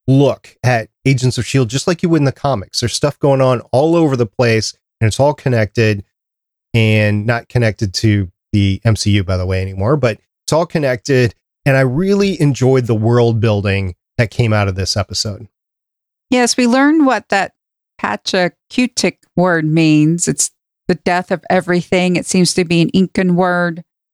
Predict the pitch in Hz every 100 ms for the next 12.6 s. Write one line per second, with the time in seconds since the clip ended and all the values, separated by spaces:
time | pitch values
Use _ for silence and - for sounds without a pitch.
0 | _ _ - 202 185 202 185 180 - 180
1 | 175 160 165 - - 175 175 160 156 175
2 | 175 170 175 - 175 - 165 165 170 170
3 | 156 _ _ _ _ _ _ _ - 208
4 | 185 190 202 220 - 208 202 175 190 196
5 | 190 208 - 165 160 160 185 196 220 247
6 | 269 - 180 170 196 180 170 - 175 -
7 | _ _ _ 196 175 185 - - 190 175
8 | 175 - 208 180 156 170 165 - 156 -
9 | 151 156 190 220 - _ _ _ - 170
10 | 170 175 175 156 147 - 151 160 170 -
11 | 202 226 262 - _ _ - 190 208 233
12 | - 196 - 185 175